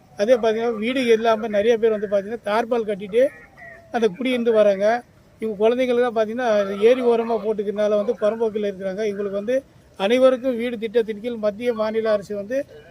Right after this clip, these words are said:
எல்லாத்துக்கும் வந்து வீடு வந்து அனைத்து, அனைவருக்கும் வீடு திட்டத்தின் கீழ் வந்து இவங்களுக்கு வீடு வந்து வழங்கணும். அதே போல பார்த்தீங்கன்னா, இவங்களுடைய இது வந்து ஜாதி சான்று முக்கியமா கேட்குறாங்க. பள்ளி படிக்கிற பசங்களுக்கு வந்து எந்த வகையிலும் ஸ்காலர்ஷிப் எதுவுமே வந்ததில்லை.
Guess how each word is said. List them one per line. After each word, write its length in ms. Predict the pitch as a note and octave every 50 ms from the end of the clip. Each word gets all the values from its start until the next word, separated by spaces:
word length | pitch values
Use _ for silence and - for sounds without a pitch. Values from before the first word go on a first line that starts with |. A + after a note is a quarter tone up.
| - - -
எல்லாத்துக்கும் 480 | - G3+ A#3 B3+ B3+ A#3 A#3+ A#3 A#3+ A3+
வந்து 140 | A3 A#3+
வீடு 220 | A3+ A3 A#3 B3 A#3+
வந்து 180 | A#3 A3+ A3+ A#3+
அனைத்து, 320 | G#3+ G#3 A3+ A#3+ G#3+ A3+ A3
அனைவருக்கும் 500 | G#3+ G#3 A3 A#3 A#3 A3+ A#3 A3 A#3 G#3+
வீடு 160 | A3+ A3+ A3
திட்டத்தின் 380 | G3+ G#3+ F#3+ G#3+ G3 G#3 G3+ F#3+
கீழ் 160 | G#3 G#3 G3+
வந்து 140 | G3+ A3 A#3+
இவங்களுக்கு 240 | A3 G#3 F#3+ G3+ A3
வீடு 120 | A#3 A3+
வந்து 200 | G#3+ G#3 A3 G#3+
வழங்கணும். 460 | G3 G3 G3 G3 F#3+ G3 G#3+ A#3+ B3 - - _ - _ _ _ - _
அதே 180 | G3+ G3+ A#3+ B3
போல 180 | A#3 A#3+ A3+ A3
பார்த்தீங்கன்னா, 420 | G#3 A3+ A3 G#3 A3 A3 B3+ A#3+
இவங்களுடைய 480 | G#3+ G#3+ G#3+ A3 A3 G#3+ G#3+ G#3 G#3 G3+ G3+
இது 140 | G3+ G#3 A#3+
வந்து 180 | A3+ A3 A3+ B3
ஜாதி 280 | F#3+ G#3 G#3+ A3 B3 A#3+
சான்று 260 | - A3+ A3 A3 A3
முக்கியமா 320 | G#3 G3 F#3 A3 A3+ A3 G3+
கேட்குறாங்க. 460 | F3 A3 G#3 F#3 G3 G3 F#3+ F3+ G#3 A#3 B3 - - - - - _ - - -
பள்ளி 240 | A3 A#3+ C4+ D4
படிக்கிற 340 | C#4+ - C4 A#3+ B3 B3 B3 A3+
பசங்களுக்கு 440 | A3 G3 - A3 A#3+ A#3 A3 A3
வந்து 120 | A3 A3+ B3
எந்த 160 | A3+ A3 G#3
வகையிலும் 260 | A3+ A3+ A3+ A#3 A#3
ஸ்காலர்ஷிப் 560 | - A3 G#3+ A3 A#3 A3+ G3 - A3 G#3 G#3+ A3+
எதுவுமே 320 | G#3 G3+ G3+ A3 B3 B3+
வந்ததில்லை. 500 | A#3 G#3+ G#3 G#3 G#3 F#3+ F#3 F#3+ G3 G#3+